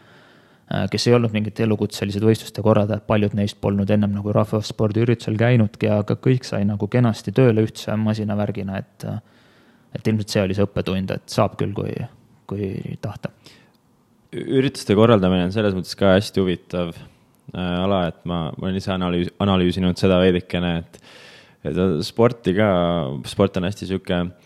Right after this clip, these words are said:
Speaker 2: mehine tegevus tihti ka, sellepärast et sa saad sealt siukse normaalse adrenaliinilaksuga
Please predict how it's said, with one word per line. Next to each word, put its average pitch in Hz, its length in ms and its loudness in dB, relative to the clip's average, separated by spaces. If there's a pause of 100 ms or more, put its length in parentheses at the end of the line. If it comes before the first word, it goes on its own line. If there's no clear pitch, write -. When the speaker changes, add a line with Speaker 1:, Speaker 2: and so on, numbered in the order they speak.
(640)
Speaker 2:
mehine 113 320 4
tegevus 90 400 2
tihti 95 320 -2
ka, 87 160 0
sellepärast 95 480 0
et 90 120 -8
sa 92 120 -4
saad 92 160 0
sealt 92 200 -2
siukse 95 420 -2
normaalse 98 580 0
adrenaliinilaksuga 92 1160 0